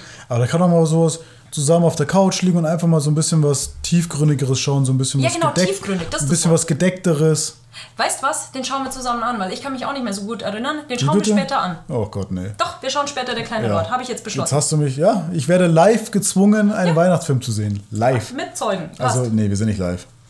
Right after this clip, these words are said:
Speaker 2: <laughs> Live aus dem Studio.
Speaker 1: Live
Speaker 2: Naja.
Speaker 1: aus dem Studio. Nein, wir sind nicht live. Ja,
Speaker 2: Genau.
Speaker 1: was gibt's noch so? Weihnachten. Ah, wir haben ein tolles Weihnachtsgeschenk bekommen. Wir zu zweit.
Speaker 2: Ja, wir haben einen Grill bekommen.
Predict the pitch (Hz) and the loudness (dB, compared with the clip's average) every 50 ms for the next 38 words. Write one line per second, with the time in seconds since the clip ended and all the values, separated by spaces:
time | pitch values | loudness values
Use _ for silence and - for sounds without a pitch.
0 | - - - _ - - _ _ _ _ _ - 294 - - - 175 180 170 180 | -20 -20 -20 _ -20 -20 _ _ _ _ _ -6 -6 -6 -6 -8 -6 -4 -4 -4
1 | 180 139 165 - 196 185 - - 190 170 - - - - 117 117 117 - 117 107 | -6 -8 -8 -6 -8 -8 -6 -6 -6 -8 -8 -10 -8 -6 -4 -2 -2 -2 -2 -4
2 | - 113 104 110 120 113 107 113 127 147 139 123 123 110 92 92 92 92 - - | -4 -4 -4 -2 -2 0 0 2 2 2 0 0 0 -2 -2 -4 -6 -6 -10 -14
3 | - - - - - - - - - - - - - - - 196 202 160 131 123 | -20 -20 -20 -18 -18 -18 -20 -20 -20 -18 -18 -16 -10 0 4 4 6 6 6 4
4 | 131 156 - - 196 - 214 208 208 - 151 131 143 190 202 196 165 - - 120 | 2 0 0 0 2 2 2 2 4 2 2 4 4 6 4 4 2 2 -2 -2
5 | 123 160 175 196 190 190 190 170 - 185 185 160 160 196 208 196 - - 131 131 | 0 2 2 4 4 4 4 4 4 2 2 4 4 4 4 4 2 0 0 0
6 | 139 120 113 110 104 117 117 123 156 170 170 - - - - 160 151 131 113 - | 0 0 0 0 0 0 2 2 2 0 0 -4 -6 -2 0 0 0 0 -2 -4
7 | - - - - 202 214 226 220 214 196 180 208 214 208 220 220 214 - - 208 | -12 -20 -16 -12 -6 -2 0 0 0 0 -2 -4 -4 -4 -4 -4 -4 -4 -6 -6
8 | 208 208 196 196 233 269 285 311 311 - 233 196 - - 180 175 170 160 160 | -6 -8 -8 -8 -10 -8 -6 -6 -6 -6 -8 -10 -6 -6 -6 -4 -4 -6 -8